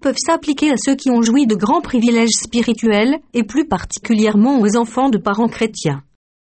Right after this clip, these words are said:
Vous êtes des enfants du royaume, vous, mes chers auditeurs, à qui Dieu accorde l'inestimable bienfait d'avoir une pieuse mère. Ne vous souvient-il pas du temps où, vous prenant sur ses genoux, elle vous enseignait à bégayer le saint nom de Dieu,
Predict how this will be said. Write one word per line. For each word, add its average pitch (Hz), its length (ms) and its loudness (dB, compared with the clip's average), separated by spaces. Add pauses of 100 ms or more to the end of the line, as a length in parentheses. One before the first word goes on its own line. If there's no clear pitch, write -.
(720)
Vous 214 240 2
êtes 214 140 -2
des 214 200 0
enfants 240 340 0
du 247 100 0
royaume, 285 420 2 (140)
vous, 226 420 0 (100)
mes 233 160 2
chers 220 300 -2
auditeurs, 214 680 0 (220)
à 233 120 -2
qui 254 160 -2
Dieu 220 240 0
accorde 262 360 0
l'inestimable 220 880 2
bienfait 208 400 0
d'avoir 240 340 0
une 269 120 4
pieuse 240 300 0
mère. 147 380 -2 (1040)
Ne 233 140 4
vous 226 160 2
souvient-il 233 680 0
pas 330 160 2
du 254 120 -2
temps 262 380 -2
où, 262 340 2
vous 202 220 0
prenant 294 340 0
sur 262 200 -6
ses 247 140 0
genoux, 220 500 2 (160)
elle 208 180 2
vous 202 200 2
enseignait 320 440 2
à 330 80 2
bégayer 262 380 2
le 254 100 2
saint 294 260 0
nom 269 140 4
de 233 120 2
Dieu, 196 400 0